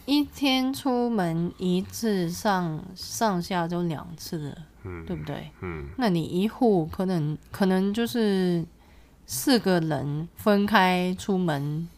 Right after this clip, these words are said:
Speaker 1: 的时候就四次了，好不好？那一层有八户，我住那里，
Speaker 2: 嗯。
Speaker 1: 八户，你，你，你算，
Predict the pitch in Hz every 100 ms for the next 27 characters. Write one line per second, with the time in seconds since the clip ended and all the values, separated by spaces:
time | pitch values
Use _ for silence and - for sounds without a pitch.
0 | - 170 160 165 175 185 - 202 170 190
1 | 190 165 - 143 180 - - - - -
2 | - 220 196 - 208 220 - 185 147 156
3 | 127 - 156 151 151 165 131 - - 160
4 | 98 180 190 175 160 147 135 - - -
5 | - - - - 185 165 165 160 147 143
6 | 151 - 180 156 160 160 226 208 170 151